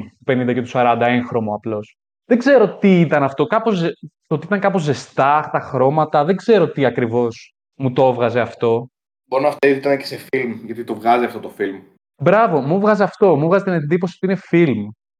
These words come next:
Speaker 1: Ε, αλλά ενώ στο, στο ασπρόμαυρο, ε, μου φαινόταν πολύ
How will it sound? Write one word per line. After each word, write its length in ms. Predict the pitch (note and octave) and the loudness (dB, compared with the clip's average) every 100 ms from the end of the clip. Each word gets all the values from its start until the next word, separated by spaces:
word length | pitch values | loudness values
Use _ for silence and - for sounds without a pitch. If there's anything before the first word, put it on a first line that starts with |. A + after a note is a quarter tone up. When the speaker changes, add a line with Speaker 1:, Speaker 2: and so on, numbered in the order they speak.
| _ | _
Speaker 1:
Ε, 380 | C3+ C#3 C3 - - | -4 0 -2 -4 -10
αλλά 540 | - D#3+ E3+ E3+ E3 D#3+ | 0 2 4 4 4 2
ενώ 220 | E3 F3+ | 2 0
στο, 680 | F#3+ G3+ F#3 F3+ D#3+ D3 C#3 - _ _ | 2 4 6 6 6 4 0 -6 _ _
στο 160 | _ C3 | _ -4
ασπρόμαυρο, 800 | B2+ - D#3 F3+ E3+ F3+ F3 F3 | -2 2 2 4 4 4 6 6
ε, 120 | E3+ - | 2 -2
μου 200 | - C#3+ | -8 -6
φαινόταν 440 | C#3+ C#3+ D3+ E3+ D#3 | 0 2 2 2 0
πολύ 280 | D3 D3 | 0 0